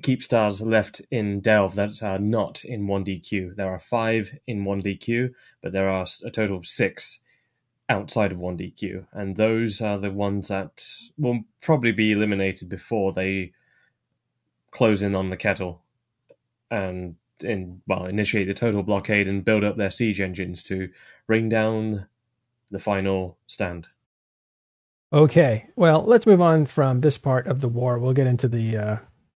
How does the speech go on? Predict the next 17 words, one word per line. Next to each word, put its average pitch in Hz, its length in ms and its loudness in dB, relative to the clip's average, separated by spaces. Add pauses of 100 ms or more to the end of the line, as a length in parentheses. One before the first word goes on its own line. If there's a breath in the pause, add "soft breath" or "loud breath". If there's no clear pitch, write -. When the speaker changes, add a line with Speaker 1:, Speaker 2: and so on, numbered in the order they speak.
(400)
Speaker 2:
the 143 120 2
media 131 320 4
part 131 260 2
of 120 140 2
it, 120 300 -2 (100)
but, 110 320 -2
and 123 80 -4
we, 131 100 -4
and 131 80 -2
we 131 100 0
can 127 120 -4
all 117 120 -4
talk 117 200 -6
about 123 240 -6
that. 127 340 -6 (300)
But, 113 320 -6
uh, 117 400 -2